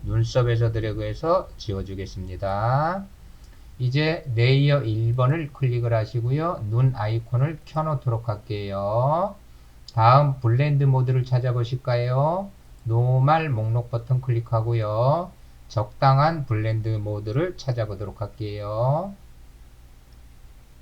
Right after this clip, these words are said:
여기서는 오버레이를 선택해 보도록 하겠습니다. 그리고 지우개 도구를 선택해 주시고요.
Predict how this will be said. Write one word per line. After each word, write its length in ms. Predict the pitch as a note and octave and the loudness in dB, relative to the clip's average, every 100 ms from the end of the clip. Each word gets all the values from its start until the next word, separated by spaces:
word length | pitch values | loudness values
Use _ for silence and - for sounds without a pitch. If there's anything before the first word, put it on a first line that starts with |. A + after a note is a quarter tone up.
| - - - - - - - - - - - - - - - - - - - - - - - - - - - - - - - - | -20 -20 -20 -20 -20 -20 -20 -20 -20 -20 -20 -20 -20 -20 -20 -20 -20 -20 -20 -20 -20 -20 -20 -20 -20 -20 -20 -20 -20 -20 -20 -4
여기서는 560 | A#2 A#2+ C3 D3+ E3 - - | 0 2 2 0 -2 -6 -8
오버레이를 1300 | A2 A#2 C#3 D3+ D3+ C#3+ C3+ B2+ B2 A#2 A2+ E3+ G#3+ | -2 2 4 4 4 6 6 4 2 0 0 -2 -2
선택해 680 | - A#2 A#2 G#2 - G#2 G2 | -2 0 0 -4 -4 -6 -4
보도록 420 | G2+ A2 F3+ - | -4 0 0 0
하겠습니다. 1160 | G2 F2+ - F2+ F2 F#2+ G2+ B2 C#3+ E3 G3 G3 - - - - | -6 -8 -12 -12 -8 -4 -2 0 0 0 -4 -8 -16 -20 -20 -14
그리고 600 | - A#2 A#2+ D#3 F#3 - - | -4 0 2 4 4 2 -6
지우개 600 | - A#2+ B2+ C3+ C3 B2+ | 0 2 4 6 6 4
도구를 380 | B2 B2+ D#3 D#3 | 2 2 2 2
선택해 480 | B2+ A2+ A2+ A2+ | 0 0 0 -2
주시고요. 1300 | G2+ G2 A2 G2+ G#2 G#2 G2+ G#2 A#2 B2+ D3 F#3 G3+ | -2 -4 -6 -6 -4 -4 -2 2 2 4 4 2 -2